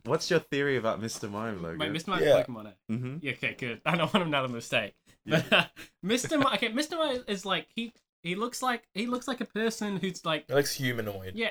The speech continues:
Speaker 2: and he's been like, like, uh, he's been like, shr-, his hands and face have been shrunk a little, but it looks like he was maybe a jester in
Speaker 1: Mm-hmm.
Speaker 2: ye olden times.
Speaker 1: Uh-huh.
Speaker 2: <laughs> And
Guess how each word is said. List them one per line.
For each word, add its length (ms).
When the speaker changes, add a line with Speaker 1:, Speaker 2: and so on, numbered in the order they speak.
Speaker 2:
and 160
he's 180
been 240
like, 320
like, 260
uh, 180
he's 160
been 180
like, 180
shr-, 320
his 220
hands 300
and 160
face 300
have 100
been 120
shrunk 300
a 60
little, 200
but 160
it 40
looks 200
like 120
he 100
was 200
maybe 300
a 80
jester 720
in 100
Speaker 1:
Mm-hmm. 200
Speaker 2:
ye 140
olden 300
times. 600
Speaker 1:
Uh-huh. 420
Speaker 2:
<laughs> 100
And 320